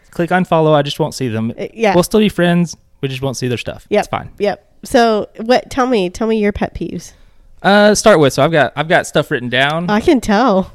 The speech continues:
Speaker 1: Um, because I just wanted to remember it.
Speaker 2: Okay.
Speaker 1: And also that way, if you can't think of anything,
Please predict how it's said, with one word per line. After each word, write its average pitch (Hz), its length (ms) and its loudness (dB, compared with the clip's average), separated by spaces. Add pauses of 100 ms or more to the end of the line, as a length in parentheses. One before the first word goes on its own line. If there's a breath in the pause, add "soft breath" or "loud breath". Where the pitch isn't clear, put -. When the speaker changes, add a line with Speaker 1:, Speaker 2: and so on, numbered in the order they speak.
(120)
Speaker 1:
Um, 123 540 -2 (100)
because 147 280 2
I 131 80 6
just 123 180 -6
wanted 117 140 0
to 110 80 -6
remember 107 340 -4
it. 110 180 0 (140)
Speaker 2:
Okay. 190 240 -6
Speaker 1:
And 151 100 2
also 147 240 2
that 127 160 2
way, 120 180 0
if - 120 -8
you 127 80 -10
can't 127 240 -6
think 131 80 -8
of 127 80 -8
anything, 135 320 -6